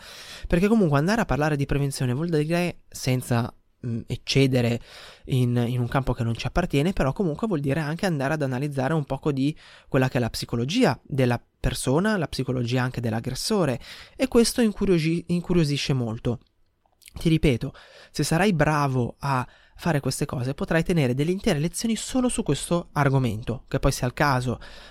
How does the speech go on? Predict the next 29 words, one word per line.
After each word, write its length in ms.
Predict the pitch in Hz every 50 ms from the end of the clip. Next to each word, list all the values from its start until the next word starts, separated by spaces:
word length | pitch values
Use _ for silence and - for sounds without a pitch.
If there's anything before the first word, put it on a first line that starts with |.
| - -
di 120 | 147 131
farlo, 1040 | - - 143 151 156 156 160 180 185 190 196 196 202 196 190 185 165 151 143 135 131
lì 200 | 127 131 151 160
starà 320 | - - - - 135 135
a 40 | 135
te 160 | - - 127
decidere 680 | 127 131 127 - - - 127 139 147 127 131 139 139 - - - - - -
in 160 | - 147 131
base 300 | 123 117 120 123 127 120
ai 100 | 120 113
tuoi 160 | - 120 117
allievi, 320 | 107 107 120 156 185 180 175
in 80 | 160
base 400 | 139 127 120 120 120 120 117 110 - - - - -
all'umore 340 | 131 127 127 123 127 123 123
della 180 | 127 123 113
classe, 380 | - - 170 190 185 - - 175
in 240 | 160 151 139 131 123
base 180 | 123 123 123
a 40 | 120
tutta 200 | - 143 - -
una 120 | 127 127
serie 180 | - - 123 123
di 100 | 127 131
cose, 280 | - - 101 113 117 -
però 360 | - 226 226 240 262 285 277
è 120 | - 156
una 160 | 170 196 240
cosa 380 | 233 - 170 190 202 220 240 247